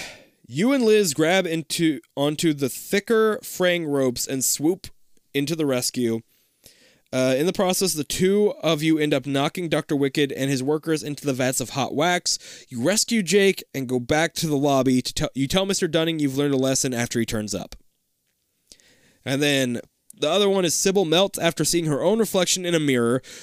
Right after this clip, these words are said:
The puddle she melts into, gets sucked up by the creepy crawlers living within her. Ew, what the fuck? Her press conference shows up at the,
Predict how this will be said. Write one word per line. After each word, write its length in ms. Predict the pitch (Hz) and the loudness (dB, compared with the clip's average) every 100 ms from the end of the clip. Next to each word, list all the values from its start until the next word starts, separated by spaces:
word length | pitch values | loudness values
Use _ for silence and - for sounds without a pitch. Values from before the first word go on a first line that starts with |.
| - | -8
The 80 | 151 | -2
puddle 340 | - 180 214 208 | 0 4 4 4
she 380 | - 196 135 - _ - | 2 0 -2 -12 _ -4
melts 380 | 156 175 180 - | 2 4 4 0
into, 260 | 151 151 | 0 2
gets 200 | 135 139 | 0 0
sucked 360 | - 175 175 - | 0 0 0 -2
up 200 | 165 165 | -2 2
by 360 | 165 135 131 135 | 2 4 2 0
the 120 | 135 | -4
creepy 500 | - - 147 185 208 | -4 0 2 4 2
crawlers 640 | 156 - 185 185 147 135 - | 2 2 4 4 4 2 2
living 220 | 139 151 | 2 4
within 360 | 135 127 160 143 | 2 2 0 2
her. 200 | 117 - | 0 2
Ew, 180 | 147 147 | 2 2
what 200 | 120 - | -2 -4
the 60 | |
fuck? 280 | - 135 214 _ _ _ _ _ _ - - - - | -2 -2 -2 _ _ _ _ _ _ -20 -20 -20 -2
Her 100 | 180 | 0
press 300 | - 214 247 | 2 2 2
conference 440 | - 196 175 185 - | 2 2 2 2 2
shows 320 | 185 185 170 | 4 4 4
up 220 | 180 175 - | 2 0 -4
at 200 | 165 - | -4 -2
the, 140 | 160 | -4